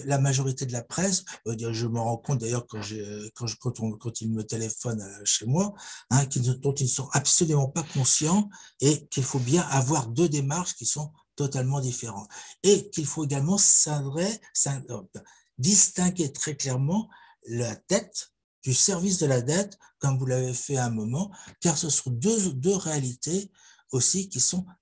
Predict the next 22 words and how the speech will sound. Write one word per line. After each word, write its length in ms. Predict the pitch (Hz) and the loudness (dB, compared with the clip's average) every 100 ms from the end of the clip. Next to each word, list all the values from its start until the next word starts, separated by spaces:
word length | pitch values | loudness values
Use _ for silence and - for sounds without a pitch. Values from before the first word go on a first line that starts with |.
| _ | _
totalement 460 | - 202 180 151 151 | -2 0 -2 -2 -2
différentes 520 | 135 127 127 131 202 | -4 -4 -4 -4 -2
et 60 | 165 | 2
chacune 600 | 123 - 190 - 220 196 | 4 4 2 -2 0 2
exige 520 | 151 123 151 214 202 - _ _ - | 2 0 0 0 -2 -8 _ _ -2
des 320 | 120 196 185 | 4 6 6
analyses, 640 | 160 151 139 160 220 151 - - - - | 2 0 -2 -2 -4 -6 -10 -20 -20 -6
euh, 320 | 127 127 123 - _ _ _ _ _ _ _ _ _ - | -4 -4 -6 -12 _ _ _ _ _ _ _ _ _ 0
spécifiques, 1040 | - - - 226 185 143 247 - - - _ _ _ - | 2 2 2 4 4 0 -8 -10 -14 -14 _ _ _ -2
hein, 160 | 147 175 | -2 0
et 80 | 151 | 0
on 60 | |
ne 40 | 143 | 0
peut 180 | 170 175 | -2 -6
pas 160 | 160 - _ | -6 -8 _
tout 140 | - 240 | -4 2
mélanger, 580 | 180 147 135 147 196 196 - - | 2 2 0 0 0 -2 -12 -6
euh, 220 | 135 135 | -2 0
les 240 | 139 139 165 | 2 2 2
éléments 340 | 151 147 135 | 0 0 -2
ensemble. 400 | 123 - - 87 - - - - 131 | -4 -4 -6 -10 -20 -20 -20 -10 -2
Alors, 320 | 135 107 | -2 -2